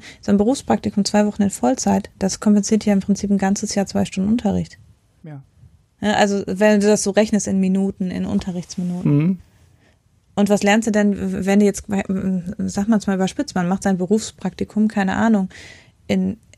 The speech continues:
Speaker 1: im künstlerischen Bereich oder so, ne?
Speaker 2: Mhm.
Speaker 1: Oder, ne, Werbeagentur, keine Ahnung. Aber, ne, so, also das, wo ist denn da dann das Wirtschaft-, der Wirtschaftsanteil, nur weil man einen Beruf halt anguckt?
Speaker 2: Ja, ja, ja, und macht ein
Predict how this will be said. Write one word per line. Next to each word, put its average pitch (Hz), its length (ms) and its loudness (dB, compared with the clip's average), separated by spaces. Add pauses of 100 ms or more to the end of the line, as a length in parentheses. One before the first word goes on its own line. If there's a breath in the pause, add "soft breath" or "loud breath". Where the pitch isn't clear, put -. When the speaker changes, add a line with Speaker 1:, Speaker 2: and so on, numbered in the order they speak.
(280)
Speaker 1:
im 190 100 0
künstlerischen 202 540 0
Bereich 196 340 2
oder 180 180 -2
so, 175 240 -6 (800)
ne? 220 200 0
Speaker 2:
Mhm. - 60 0
Speaker 1:
Oder, 185 180 2
ne, 220 320 2 (600)
Werbeagentur, 185 680 0
keine 190 260 -2
Ahnung. 202 360 2
Aber, 185 360 2
ne, 214 300 2
so, 202 180 -2
also 180 200 0
das, 180 200 -4 (220)
wo 196 280 0
ist 240 120 -2
denn 220 140 4
da 214 240 2 (520 soft breath)
dann 185 440 -2
das 185 360 -4
Wirtschaft-, 202 600 0
der - 160 0 (580)
Wirtschaftsanteil, 180 1300 -4
nur 196 180 2
weil 190 120 4
man 185 200 4
einen 180 140 2
Beruf 185 400 0
halt 185 180 -2
anguckt? 180 480 -8 (240)
Speaker 2:
Ja, 131 280 0 (160)
ja, 135 80 2
ja, 156 180 4
und 139 160 0
macht 139 200 -2
ein 147 100 -6